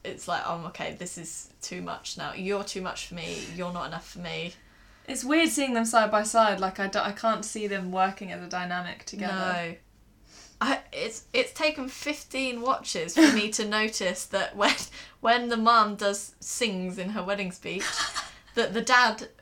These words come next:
Speaker 1: the camera cuts to him and he rolls his eyes for quite a long
Speaker 2: It's
Speaker 1: time.
Speaker 2: really good.
Speaker 1: But I've only just noticed that. I
Speaker 2: <laughs>
Speaker 1: think that's my shining light this week.
Speaker 2: Excellent.
Speaker 1: Because it's taken me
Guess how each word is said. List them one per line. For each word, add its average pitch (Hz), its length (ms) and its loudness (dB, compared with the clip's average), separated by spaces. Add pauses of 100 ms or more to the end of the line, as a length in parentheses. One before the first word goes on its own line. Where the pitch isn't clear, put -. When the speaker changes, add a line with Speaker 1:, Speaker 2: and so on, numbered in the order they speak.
(280)
Speaker 1:
the 247 100 0
camera 277 340 2
cuts - 280 -2
to 247 100 -4
him 254 220 0
and 208 80 -2
he 233 160 -2
rolls 226 460 2
his 220 140 -6
eyes 233 300 6
for - 120 -6
quite 480 300 6
a - 20 0
long 330 180 6
Speaker 2:
It's 302 80 -4
Speaker 1:
time. 262 380 4
Speaker 2:
really 214 180 0
good. 202 340 0
Speaker 1:
But 330 120 4
I've 359 160 10
only 392 240 4
just 359 240 -4
noticed 330 480 2
that. 190 260 6
I 254 160 8
Speaker 2:
<laughs> 302 80 8
Speaker 1:
think 262 160 4
that's 240 240 4
my 247 140 -2
shining 226 440 0
light 220 240 0
this 240 200 -6
week. 277 300 -4
Speaker 2:
Excellent. 190 440 -2
Speaker 1:
Because 226 140 -2
it's 220 100 -6
taken 247 220 -4
me 220 220 -8